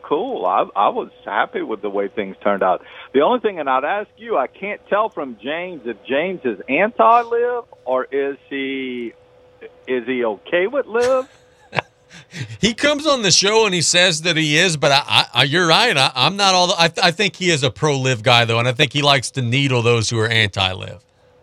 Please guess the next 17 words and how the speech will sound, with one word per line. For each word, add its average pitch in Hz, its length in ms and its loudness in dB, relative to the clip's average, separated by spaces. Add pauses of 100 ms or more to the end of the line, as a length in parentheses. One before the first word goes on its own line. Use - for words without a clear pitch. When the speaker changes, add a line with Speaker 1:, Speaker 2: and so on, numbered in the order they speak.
(580)
Speaker 1:
Yeah, 135 320 2
I 143 100 2
think 135 280 -8
that's 120 320 -8
it 120 240 -10
too. 113 180 -4
I 113 100 0
think 135 280 -6
because 131 260 -6 (120)
some 156 180 0
of 147 140 0
his, 135 220 -4 (100)
you 135 120 -6
know, 127 120 2
when 123 180 -2
we 127 120 -2
were 117 240 -2